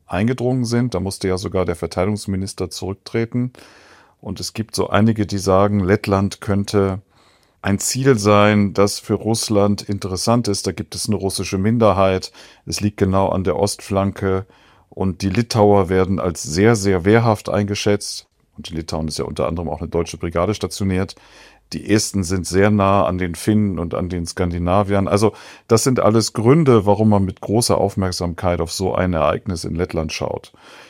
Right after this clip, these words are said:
Dass die Luftverteidigung oder dieses Air Policing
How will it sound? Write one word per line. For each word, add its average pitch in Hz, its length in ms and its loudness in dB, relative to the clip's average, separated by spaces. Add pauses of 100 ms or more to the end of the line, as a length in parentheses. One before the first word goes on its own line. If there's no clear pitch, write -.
(260)
Dass 120 220 4
die 117 180 6
Luftverteidigung 147 1080 2
oder 98 300 2
dieses 85 420 -4
Air 107 220 6
Policing 117 920 2